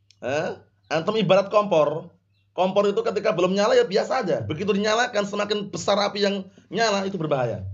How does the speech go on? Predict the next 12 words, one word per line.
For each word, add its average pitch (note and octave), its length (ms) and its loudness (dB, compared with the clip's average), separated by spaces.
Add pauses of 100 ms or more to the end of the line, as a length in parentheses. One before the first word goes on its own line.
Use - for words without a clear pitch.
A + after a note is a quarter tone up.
(480)
Kalau C#3+ 240 -4
nggak C3 80 -4
segera C#3 240 0
dipadamkan. B2+ 640 -4 (160)
Nah, F3 160 2
madamkannya G3+ 560 2
bukan A3 240 0
dengan C4 240 0
api. F3+ 400 -2 (640)
Dengan G3 320 2
apa? F3+ 400 -2
Dengan D3 240 -4